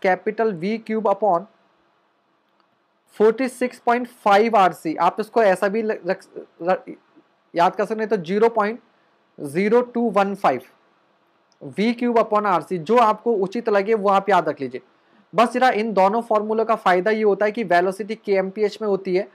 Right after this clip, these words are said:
तो exam में calculation थोड़ी सी जरा आसान हो जाएगी आपके लिए, आसान हो जाएगी, ठीक है। अब आपको length निकालनी है, velocity मालूम है, radius मालूम है क्या?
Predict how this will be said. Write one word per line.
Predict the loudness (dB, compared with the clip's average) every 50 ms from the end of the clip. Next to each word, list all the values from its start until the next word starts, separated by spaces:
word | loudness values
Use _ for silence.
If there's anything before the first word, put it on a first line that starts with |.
| _ _ _ _ _ _
तो | -2
exam | 0 2 2 2 2 2 2 2 2
में | 0 -4 -4 -2
calculation | 0 0 0 0 0 -2 -2 -2 -4 -8 -10 -4 -2
थोड़ी | -2 -2 -2 -4
सी | -6 -6
जरा | -4 -2 0 0
आसान | 0 0 -2 -4 -4 -4
हो | -4
जाएगी | -4 -4 -2 0 -2
आपके | -2 -2 -4 -8 -12
लिए, | -12 -12 -16 _ _ _ _ _ _ _ _ _ _ _ _ _ _ _ _ _ _ _ _ _ _ _ _ _ _ _ _ _ _ _ _ _ _ _ _ _ _ _ _ _ _ _ _ _ _ _ _ _ _ _ -2
आसान | -2 0 0 0 -2 0
हो | -2
जाएगी, | -4 -6 -6 -6
ठीक | -6 -6 -4 -4
है। | -6 -6 -8 -12 _ _ _ _ _ _ _ _ _ _ _ _ _ _ _ _ _ _ _ _ _ _ _
अब | 4 4 6 4
आपको | 4 2 2 2 2 2
length | 4 4 2 0 0 -4 -6
निकालनी | -8 -2 0 2 2 2 0
है, | -2 -2
velocity | 0 0 2 2 0 -2 -6 -8 -6 -2
मालूम | 0 0 2 2 0 -2
है, | -2 -2
radius | 0 0 2 2 0 -2 -2 0
मालूम | 0 0 0 0 -2
है | -4
क्या? | -4 -6 -10 -10